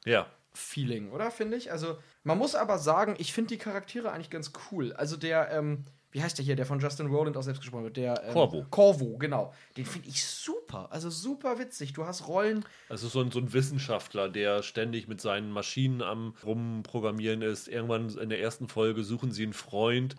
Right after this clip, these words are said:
Speaker 1: und halten dann eine Fernsehserienfigur für echt und sind dann ganz enttäuscht, als sie sehen, dass das eine, eine Trickfigur ist und versuchen dann diese Figur,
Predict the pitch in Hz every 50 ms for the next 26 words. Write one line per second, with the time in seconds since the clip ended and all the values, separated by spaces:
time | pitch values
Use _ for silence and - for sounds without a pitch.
0 | - - 110 110 104 104 107 110 120 - 123 117 101 113 110 107 107 107 - -
1 | 82 92 95 101 107 107 107 107 107 107 107 104 101 - - - - - 107 117
2 | 127 135 123 110 113 110 107 104 104 104 104 98 92 - _ - - 113 98 110
3 | 113 113 113 117 113 110 - - 117 104 101 104 110 110 113 113 110 110 - -
4 | 113 110 101 92 107 120 135 - 127 117 107 110 107 113 110 101 107 101 113 110
5 | 95 - 107 107 113 110 - - 107 104 - - 110 104 101 98 95 - _ -
6 | - 107 107 110 107 104 95 - 107 98 - - - 107 101 98 98 98 95 95
7 | 92 92 92 92 92 - - 127 127 135 - 123 113 110 117 117 117 110 107 113
8 | 107 92 98 98 107 117 107 120 113 107 101 104 107 101 104 101 - - 110 107
9 | 107 110 110 110 104 98 95 -